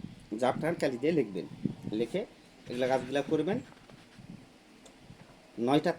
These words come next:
থেকে, সকাল নয়টার পর থেকে লিখবেন বিচ্ছেদ কাজগুলো। আর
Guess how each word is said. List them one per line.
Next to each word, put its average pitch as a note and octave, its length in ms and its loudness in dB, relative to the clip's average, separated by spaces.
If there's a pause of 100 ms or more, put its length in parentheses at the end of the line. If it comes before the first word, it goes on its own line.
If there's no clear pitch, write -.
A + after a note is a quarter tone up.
থেকে, F#2+ 160 -4 (140)
সকাল B2+ 200 -2 (500)
নয়টার B2+ 360 0
পর A#2+ 180 -4
থেকে - 200 -8
লিখবেন E2 260 -10 (560)
বিচ্ছেদ G#2+ 360 -8
কাজগুলো। E2+ 360 -2
আর E2 80 -4